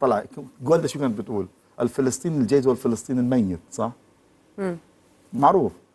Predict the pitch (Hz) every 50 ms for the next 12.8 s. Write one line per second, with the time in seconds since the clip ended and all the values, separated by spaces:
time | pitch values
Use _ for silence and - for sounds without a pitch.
0 | _ _ 131 135 127 180 180 143 135 127 113 - 135 - 208 - - 175 165 156
1 | 135 123 170 165 151 160 160 165 180 175 151 - 143 131 113 139 131 110 104 117
2 | 101 95 92 - - - 135 135 139 175 196 170 - 185 202 220 202 190 156 131
3 | 156 139 110 95 85 78 - _ _ _ _ _ 156 160 202 175 170 170 180 175
4 | 160 147 - 170 135 156 131 120 139 131 113 - - 127 113 107 107 - - _
5 | _ _ 104 160 180 180 170 165 - 170 160 147 131 - _ _ _ _ _ -
6 | 131 131 131 117 117 139 135 127 123 127 143 151 139 131 135 131 123 120 117 123
7 | 117 113 - - - - 127 110 117 110 - - 139 135 120 120 117 113 139 127
8 | 123 120 127 117 117 120 120 117 - _ - 131 135 113 123 117 117 117 123 127
9 | 117 113 104 113 120 127 131 123 - _ _ _ _ _ - 113 113 113 113 107
10 | - - _ _ _ 117 135 127 127 113 - 139 131 120 117 117 107 113 110 110
11 | 117 113 104 101 98 110 107 92 107 98 - 120 107 95 - 113 107 104 90 -
12 | 202 247 269 254 247 247 214 214 202 175 - 175 190 202 185 -